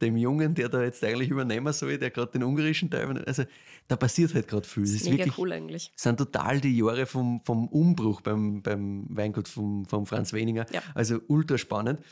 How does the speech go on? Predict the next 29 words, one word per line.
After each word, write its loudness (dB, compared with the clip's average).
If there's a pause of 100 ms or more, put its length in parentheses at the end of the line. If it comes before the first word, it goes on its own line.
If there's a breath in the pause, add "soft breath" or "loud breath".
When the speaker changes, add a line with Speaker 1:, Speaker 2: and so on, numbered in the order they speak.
(800 loud breath)
Speaker 1:
Und 0
ja, 4
er 4
hat -2
eben 0
gesagt, -4
"Ja, -2
passt, -6 (380)
ich -2
mach 2
da 0 (580)
die 4
Vertriebsleitung." 0
Also, -2
sie -4
haben's -4
dann 0
nach 2
einem -2
Gespräch -2
noch 2
einmal 0 (400 loud breath)
entschieden, 2
"Passt, -2
das 0
Speaker 2:
Mhm. 0
Speaker 1:
funktioniert 0
so." 0 (600 loud breath)
Und 0